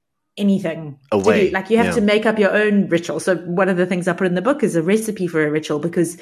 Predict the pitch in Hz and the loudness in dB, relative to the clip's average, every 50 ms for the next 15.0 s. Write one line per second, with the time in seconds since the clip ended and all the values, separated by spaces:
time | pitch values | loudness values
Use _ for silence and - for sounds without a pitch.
0 | - - - - - - - - - _ _ _ _ _ 196 202 - - - 247 | -20 -20 -20 -20 -20 -20 -20 -20 -20 _ _ _ _ _ -10 -10 -10 -6 -4 -4
1 | 370 240 - 226 220 208 208 214 196 202 214 208 202 196 - - 185 175 175 175 | -4 -4 -4 -4 -4 -4 -4 -8 -8 -6 -6 -6 -6 -6 -6 -8 -8 -8 -10 -14
2 | - - _ _ _ _ _ 220 226 226 220 220 220 220 - 226 208 190 175 170 | -16 -20 _ _ _ _ _ 0 2 2 2 0 -4 -6 -2 -2 0 0 0 0
3 | 156 151 147 143 - - - _ 175 175 165 160 160 160 156 160 156 - - 175 | 0 -2 -4 -6 -8 -14 -8 _ -4 -2 0 0 0 0 0 -2 -4 -4 -2 -2
4 | 170 165 170 175 180 175 175 - 170 143 135 139 139 - 135 - - 180 190 185 | -2 -2 -2 -2 -2 -4 -4 -4 -8 -8 -8 -10 -12 -14 -14 -14 -8 -8 -8 -6
5 | 185 185 180 180 180 175 170 170 175 - - 185 - - 185 175 160 170 160 160 | -6 -6 -6 -6 -8 -10 -10 -10 -12 -12 -14 -14 -8 -6 -6 -4 -2 -2 -2 -2
6 | 160 156 156 - 147 139 135 135 - - - 151 147 143 _ - - 190 180 165 | -2 -4 -6 -10 -14 -14 -14 -16 -18 -16 -14 -14 -14 -14 _ -8 -6 -6 -6 -4
7 | 151 147 143 143 143 - - 135 143 143 147 _ _ _ - - - _ _ - | -6 -6 -8 -8 -10 -10 -10 -10 -10 -12 -16 _ _ _ -20 -20 -20 _ _ -8
8 | - 208 185 175 180 185 180 175 165 165 - - 185 180 - 165 151 139 143 139 | -4 -4 -4 -4 -4 -4 -4 -4 -4 -4 -6 -6 -8 -6 -6 -6 -6 -6 -6 -10
9 | 131 139 143 _ _ _ _ _ _ - - _ 160 160 147 - - - 175 175 | -12 -12 -14 _ _ _ _ _ _ -20 -14 _ -12 -12 -10 -10 -6 -4 -2 -2
10 | 180 180 175 180 - 170 160 156 151 143 - - 156 139 143 139 139 147 - - | 0 -2 -2 -4 -6 -6 -6 -4 -4 -6 -6 -6 -8 -8 -6 -6 -8 -8 -10 -12
11 | _ _ _ _ _ _ _ _ _ 196 180 - 214 202 180 170 - 190 180 - | _ _ _ _ _ _ _ _ _ -4 -2 -2 -2 -4 -6 -6 -4 -4 -4 -2
12 | - 175 160 147 143 - - 147 - 160 151 151 147 147 - 147 139 - 139 - | 0 0 0 0 -2 -8 -10 -8 -8 -8 -8 -8 -12 -10 -10 -10 -10 -10 -12 -10
13 | - - 185 180 - 180 175 180 170 170 160 170 - 196 185 185 175 175 170 170 | -8 -8 -8 -6 -6 -8 -6 -6 -8 -8 -8 -6 -8 -6 -6 -4 -6 -6 -6 -6
14 | 175 170 175 175 165 165 156 156 151 147 147 143 - 139 135 123 120 143 143 - | -2 -2 0 0 -2 -2 -6 -6 -6 -8 -10 -10 -12 -12 -12 -12 -12 -14 -14 -16